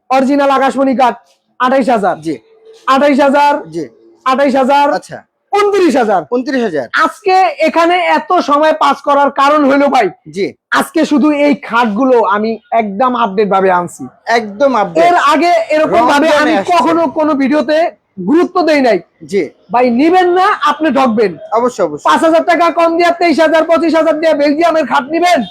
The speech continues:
Speaker 2: সম্ভব না ভাই।
Speaker 1: এটা নেন, তিরিশ বছরের গ্যারান্টি।
Speaker 2: তিরিশ বছর গ্যারান্টি।
Speaker 1: তিরিশ বছরের
Speaker 2: গুণে
Speaker 1: লিখিত
Speaker 2: ধরবে না তো
Speaker 1: গ্যারান্টি।
Speaker 2: ভাই?
Speaker 1: কোনো গুণে ধরবে না।
Speaker 2: আচ্ছা।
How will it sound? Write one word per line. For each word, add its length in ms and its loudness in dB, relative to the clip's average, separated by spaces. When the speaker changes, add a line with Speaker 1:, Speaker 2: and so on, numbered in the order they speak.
Speaker 2:
সম্ভব 360 0
না 120 0
ভাই। 240 -4
Speaker 1:
এটা 260 2
নেন, 380 2
তিরিশ 480 -2
বছরের 340 0
গ্যারান্টি। 400 -2
Speaker 2:
তিরিশ 280 -2
বছর 320 -2
গ্যারান্টি। 320 -2
Speaker 1:
তিরিশ 280 2
বছরের 320 0
Speaker 2:
গুণে 160 2
Speaker 1:
লিখিত 160 2
Speaker 2:
ধরবে 100 0
না 60 2
তো 60 2
Speaker 1:
গ্যারান্টি। 260 2
Speaker 2:
ভাই? 200 0
Speaker 1:
কোনো 240 2
গুণে 240 0
ধরবে 280 -2
না। 100 -12
Speaker 2:
আচ্ছা। 320 -6